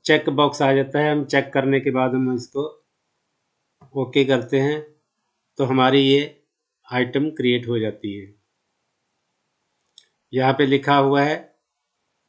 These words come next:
"Laser folio item created successfully." तो जैसे ये टिक का निशान आ जाता है, इसका मतलब है कि हमारी laser foley item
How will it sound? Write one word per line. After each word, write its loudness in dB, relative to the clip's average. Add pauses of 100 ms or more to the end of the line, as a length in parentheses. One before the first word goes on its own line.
(1080)
"Laser 4
folio 2
item 0
created 0
successfully." -10 (1800)
तो -2
जैसे 6
ये 6
टिक 0
का 4
निशान 2
आ 4
जाता 0
है, -2
इसका -6 (460)
मतलब -2
है 0
कि -10
हमारी 4
laser 2
foley 2
item 0